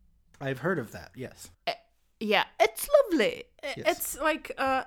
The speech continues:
Speaker 2: it's, it's very, very lovely. It's foldable, and
Speaker 1: Yes.
Speaker 2: while it's heavy, it is still not as heavy that I can't lift it and, like, heave it into the tram, because that's what I did on,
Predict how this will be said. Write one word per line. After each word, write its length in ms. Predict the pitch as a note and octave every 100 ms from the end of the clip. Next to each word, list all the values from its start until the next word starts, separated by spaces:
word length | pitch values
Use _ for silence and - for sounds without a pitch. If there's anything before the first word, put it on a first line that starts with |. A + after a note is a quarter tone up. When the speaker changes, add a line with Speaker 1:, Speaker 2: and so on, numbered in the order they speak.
| -
Speaker 2:
it's, 240 | C4+ -
it's 160 | - -
very, 420 | A#3 C#4+ F4+ G4+ G4
very 200 | F#4 E4+
lovely. 640 | D#4 C4+ C4+ B3+ B3+ C4+ C4+ - - - -
It's 380 | C4+ A3 - -
foldable, 1000 | - F4+ C#4 B3+ F#3+ G3 G3+ C4 C#4 -
and 440 | B3+ B3+ B3 B3 A#3+
Speaker 1:
Yes. 340 | A#3 A3 - - -
Speaker 2:
while 480 | G#3 B3+ D#4 E4+
it's 160 | F4 -
heavy, 680 | - D4 D#4+ C4+ - - B3
it 120 | - A3
is 100 | A#3+
still 380 | - C4 C4 B3+
not 260 | A#3 A#3
as 160 | A#3 A3
heavy 220 | A3+ G#3+
that 160 | G#3 G3
I 60 | F#3
can't 420 | - A#3 A3 -
lift 300 | F#3+ G3+ -
it 120 | G#3
and, 220 | G3 G3 F3+
like, 240 | F3 E3+ - - - - _
heave 580 | _ - - C4 B3+ A3+
it 120 | A#3+
into 320 | A#3 A#3 A3
the 140 | G3+
tram, 580 | G3+ - G3 F#3 B3 D#4
because 300 | G#3+ G#3 G3
that's 240 | G#3+ G#3+ -
what 140 | G#3+
I 100 | G3
did 220 | F3 G3
on, 180 | G3 F#3+